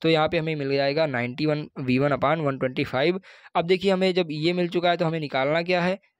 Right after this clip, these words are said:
आयतन में प्रतिशत वृद्धि निकालना है। तो प्रतिशत वृद्धि मतलब क्या हुआ, इतना जो है इसका हम सौ से, अ, गुणा करके जो भी प्रतिशत वृद्धि हमारा जो जितना हमने, अ, पहला हमारा आयतन था उससे भाग दे देंगे।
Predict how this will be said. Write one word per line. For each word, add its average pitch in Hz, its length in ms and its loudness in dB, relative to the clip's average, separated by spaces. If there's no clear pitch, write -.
आयतन 139 340 0
में 196 220 2
प्रतिशत 156 440 0
वृद्धि 196 320 4
निकालना 180 340 2
है। 170 60 0
तो 175 80 -2
प्रतिशत 160 480 -4
वृद्धि 170 260 0
मतलब 170 280 0
क्या 185 120 4
हुआ, 127 260 2
इतना 165 320 0
जो 175 160 4
है 175 260 4
इसका 147 280 -2
हम 175 140 0
सौ 170 340 2
से, 175 260 0
अ, 143 300 0
गुणा 156 220 2
करके 175 260 0
जो 156 120 2
भी 147 140 0
प्रतिशत 160 360 -4
वृद्धि 147 260 -6
हमारा 156 280 4
जो 156 140 0
जितना 151 320 -4
हमने, 151 260 0
अ, 151 60 -4
पहला 139 460 2
हमारा 151 240 2
आयतन 147 300 -4
था 170 60 2
उससे 160 320 0
भाग 117 240 0
दे 131 140 0
देंगे। 135 300 0